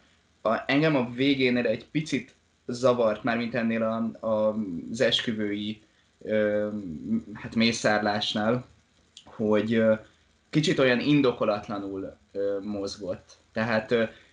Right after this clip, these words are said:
mindenkire rátámadt, aztán csak úgy eltűnt,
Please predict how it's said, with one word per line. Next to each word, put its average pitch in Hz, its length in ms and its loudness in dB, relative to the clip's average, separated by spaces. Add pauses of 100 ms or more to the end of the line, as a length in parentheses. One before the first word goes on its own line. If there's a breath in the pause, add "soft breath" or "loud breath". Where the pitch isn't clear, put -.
(200 loud breath)
mindenkire 127 640 2
rátámadt, 117 840 -4
aztán 107 400 -8
csak 110 200 -10
úgy 92 140 -8
eltűnt, 120 840 0